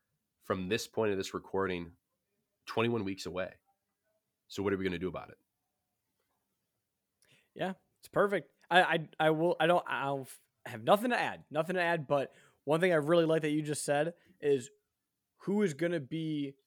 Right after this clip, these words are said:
Speaker 2: supporting you until August twenty, uh, uh, well,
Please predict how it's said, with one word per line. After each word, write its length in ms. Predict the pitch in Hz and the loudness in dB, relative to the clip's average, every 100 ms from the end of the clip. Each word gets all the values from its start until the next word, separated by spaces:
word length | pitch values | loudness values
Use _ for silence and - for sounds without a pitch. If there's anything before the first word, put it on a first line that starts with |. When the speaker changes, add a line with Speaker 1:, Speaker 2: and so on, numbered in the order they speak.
| _ | _
Speaker 2:
supporting 760 | - 139 - - 185 175 143 123 | -14 -12 -8 0 2 2 0 -2
you 380 | 123 113 107 98 _ _ _ _ _ _ _ _ _ - | -2 -2 -4 -10 _ _ _ _ _ _ _ _ _ -14
until 380 | 123 - 147 | -10 -4 -2
August 320 | 135 139 135 - | 0 0 -2 -6
twenty, 340 | 147 139 135 | -8 -6 -6
uh, 180 | 135 139 - | -8 -10 -6
uh, 280 | 131 - 156 | -6 -4 -6
well, 220 | 135 120 | -6 -8